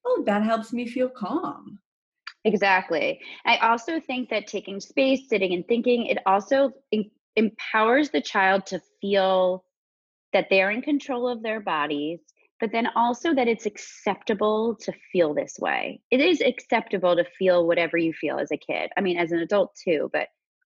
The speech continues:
Speaker 2: we're talking about children. Um, that is a big thing that I promote is let's not shut down their feelings.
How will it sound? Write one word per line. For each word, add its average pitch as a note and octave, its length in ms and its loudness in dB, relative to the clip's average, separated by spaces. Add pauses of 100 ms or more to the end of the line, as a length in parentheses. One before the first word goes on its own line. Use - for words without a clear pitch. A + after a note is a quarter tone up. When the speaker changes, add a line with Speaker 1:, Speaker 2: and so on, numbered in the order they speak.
Speaker 2:
we're F3+ 60 -2
talking E3+ 300 -2
about D#3 180 -2
children. E3 540 -4 (520)
Um, F3 600 0 (520)
that G#3+ 220 2
is B3+ 140 2
a B3 40 6
big G3+ 360 2 (100)
thing E3+ 420 2
that D3+ 320 0 (840)
I E3 580 0
promote G#3+ 720 4 (100)
is E3 480 2 (300)
let's F#3 300 0
not F3+ 440 0
shut - 300 -6
down D3+ 260 0
their D3 160 -2
feelings. - 600 -8